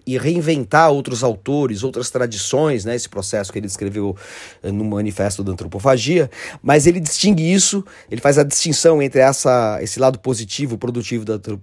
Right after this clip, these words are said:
antropofagia e o sentido negativo do canibalismo puro e simples, autofágico, destrutivo, que afinal foi o que infelizmente vingou na realidade brasileira. Enfim, tudo isso aparece como lampejo nos versos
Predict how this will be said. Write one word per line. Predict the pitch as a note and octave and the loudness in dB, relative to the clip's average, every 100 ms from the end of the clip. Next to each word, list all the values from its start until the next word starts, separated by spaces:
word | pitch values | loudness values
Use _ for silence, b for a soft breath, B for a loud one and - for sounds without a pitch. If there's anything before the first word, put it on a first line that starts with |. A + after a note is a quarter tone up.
| - | -10
antropofagia | A2+ G#2+ G2+ G#2 B2+ B2 F3 | -8 -8 -8 0 0 4 4
e | E3 | 4
o | D#3 | 2
sentido | D#3+ D3+ F3+ | -2 -2 0
negativo | D#3+ F#3 G#3+ - - E3 F3 A#2+ G2+ | 4 4 6 2 2 4 4 4 -2
do | A2+ - _ | -6 -8 _
canibalismo | - C#3+ D3+ C3+ B2 A#2+ D#3 D3 C#3+ | 0 2 4 4 4 4 -2 0 -2
puro | - D#3+ | 0 0
e | D3+ | 2
simples, | - - D3+ B2 F#2 F2+ - B B B B | 0 2 2 2 -4 -8 -8 B B B B
autofágico, | - G#2 B2+ C3+ - C#3 C#3 A2+ G2 G2 | -2 0 2 0 2 4 6 4 -2 -6
destrutivo, | G2+ - D3+ - - D3 D3 F#2+ F2 | -6 -2 -4 -2 0 0 0 -2 -6
que | C#3+ | -6
afinal | - C#3 A#2 | -4 2 2
foi | C#3 B2+ | 4 0
o | B2+ | -2
que | - | -6
infelizmente | A#2 A#2+ A#2 A2 G#2 G#2 A#2+ | -6 -4 -4 -4 -6 -6 -8
vingou | G#2 B2 G#2 F#2+ G#2 B B B - | -6 -6 -4 -4 -4 B B B -4
na | G#2+ | -4
realidade | G#2 G#2+ G#2+ G#2 G#2 A2 | 0 0 2 0 -2 -2
brasileira. | G#2 G#2+ G2 D#2+ - D2 B B - | -2 -2 -6 -6 -10 -16 B B -2
Enfim, | G#3+ F3 | 2 2
tudo | - G3+ | 4 4
isso | A3 G#3+ G#3 | 4 6 4
aparece | F3 F#3+ C3+ D#3 D3+ - | 4 4 6 6 4 -4
como | C#3 C#3 C3 | -4 0 4
lampejo | E3+ E3+ - D#3 D#3+ C#3 A2+ | 4 4 4 6 6 4 -2
nos | B2 A#2 | -4 -4
versos | G2+ B2+ C3 - B2 G2+ - | 2 4 4 -2 -8 -10 -14